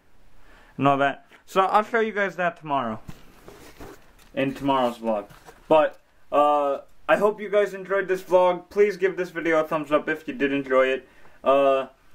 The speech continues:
don't forget to turn on my post notifications so you never miss a new video. I'm your pal Power Ranger fan signing out. I gotta go help my dad. Hope you guys have a very Merry Christmas.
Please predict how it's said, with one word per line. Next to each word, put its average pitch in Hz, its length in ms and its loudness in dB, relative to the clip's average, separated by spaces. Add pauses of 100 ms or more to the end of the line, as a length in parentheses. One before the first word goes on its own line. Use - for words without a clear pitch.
(220)
don't 180 200 4
forget 185 240 -4
to 170 40 -18
turn 190 240 -6
on 180 120 -2
my 165 100 2
post 190 340 0
notifications 185 800 -2
so 175 80 -8
you 156 80 -4
never 156 240 -2
miss 156 220 -6
a - 20 -4
new 151 180 -2
video. 180 440 0 (240)
I'm 190 160 0
your 185 80 -2
pal 180 240 -2
Power 170 260 -4
Ranger 156 220 -10
fan 160 200 -2
signing 190 440 -2
out. 151 320 -4 (440)
I 156 120 2
gotta 165 220 0
go 151 120 0
help 156 200 -2
my 139 120 -4
dad. 135 380 0 (540)
Hope 208 220 6
you 214 100 -8
guys 208 240 2
have 202 180 -4
a 180 80 -10
very 190 360 2
Merry 190 320 -2
Christmas. 214 640 -4